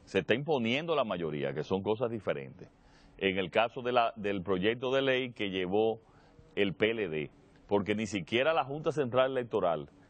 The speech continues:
está de acuerdo y lleva su propio proyecto de ley. Lo que nosotros pensamos es que se debe de tomar un proyecto de ley, que quizá debe ser el de la Junta, para, a partir de ese proyecto de ley, entonces nosotros ir enriqueciéndolo.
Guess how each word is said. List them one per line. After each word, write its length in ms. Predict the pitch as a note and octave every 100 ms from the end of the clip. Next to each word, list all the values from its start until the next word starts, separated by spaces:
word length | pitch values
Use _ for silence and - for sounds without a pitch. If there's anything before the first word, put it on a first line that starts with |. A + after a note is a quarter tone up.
| - _ -
está 260 | F#2+ G2+
de 80 | G#2+
acuerdo 540 | A#2+ B2 C3 C3 E3+ -
y 140 | G#2+
lleva 280 | F2 G2+ A2+
su 180 | - F#2+
propio 380 | G#2 A#2 A#2+ G#2
proyecto 440 | F2+ F2+ G#2+ G2+ F2
de 80 |
ley. 280 | A#2 C#3+ D2 - - - - - -
Lo 140 | G#2
que 100 | A2
nosotros 340 | G#2 G2+ G#2
pensamos 600 | B2 C#3 A#2+ C#3 C#3+ C#3 C#3
es 100 | C3+
que 100 | A#2+
se 120 | G2
debe 180 | F#2 A2
de 80 |
tomar 300 | A2+ A#2+ B2+
un 100 | C#3
proyecto 400 | B2+ G#2 A2+ B2+
de 60 | C#3
ley, 160 | D3 D3
que 120 | A#2+
quizá 300 | F#2 F#2 G#2+
debe 160 | A2+
ser 160 | A2 A#2+
el 80 | B2
de 100 | B2+
la 120 | C3
Junta, 380 | C#3+ C#3+ F#2+ G2 - - -
para, 180 | G2+ F#2+
a 40 |
partir 340 | F2+ E2+ A#2
de 80 | C3+
ese 160 | C#3 D3+
proyecto 480 | C#3 B2+ C3+ C#3+ C#3+
de 80 |
ley, 240 | C#3+ C3 C#3+
entonces 340 | C#3+ A2 A2
nosotros 580 | A#2+ G2+ G2+ G2+ A#2+ B2 - - -
ir 160 | A#2+
enriqueciéndolo. 880 | B2+ A2+ G#2 G2 - C3+ A#2 D#2+ C#2